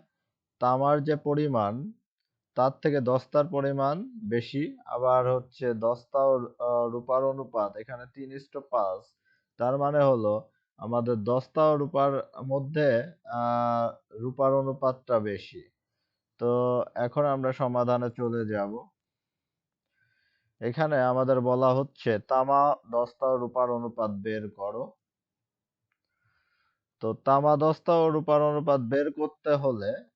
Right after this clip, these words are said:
আমরা যে কাজটি করব, প্রথমে আমরা এইভাবে তামা অনুপাত দস্তা লিখলাম এবং তার পরিমাণ এখানে লিখলাম,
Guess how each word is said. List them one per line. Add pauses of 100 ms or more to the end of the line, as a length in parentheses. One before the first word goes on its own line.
আমরা
যে
কাজটি
করব,
প্রথমে
আমরা
এইভাবে
তামা
অনুপাত
দস্তা
লিখলাম
এবং
তার (100)
পরিমাণ
এখানে
লিখলাম,